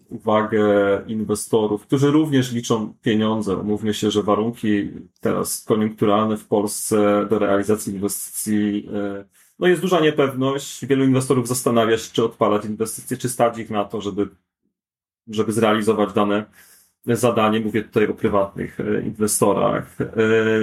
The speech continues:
i często ta wysoka niepewność sprawia, że oni też mają ściśnięte budżety i ściśnięte portfele, e, i liczą każdą, każdą złotówkę.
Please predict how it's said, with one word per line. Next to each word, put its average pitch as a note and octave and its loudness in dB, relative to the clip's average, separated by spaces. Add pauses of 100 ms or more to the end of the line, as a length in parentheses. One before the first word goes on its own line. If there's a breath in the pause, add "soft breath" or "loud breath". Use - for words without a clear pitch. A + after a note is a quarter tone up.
(140)
i B2 2
często C3 2
ta B2+ 0
wysoka B2 0
niepewność A#2+ -2
sprawia, A#2 0
że B2 0
oni C3+ 0
też F#3 -2
mają A2+ 0
ściśnięte A2+ -2
budżety G#2 -2
i A2 -4
ściśnięte C3 -2
portfele, A2 -2 (680 loud breath)
e, A#2+ 2
i C3 0
liczą D3+ 0
każdą, G2 -4 (160)
każdą G2+ -2
złotówkę. G#2 -4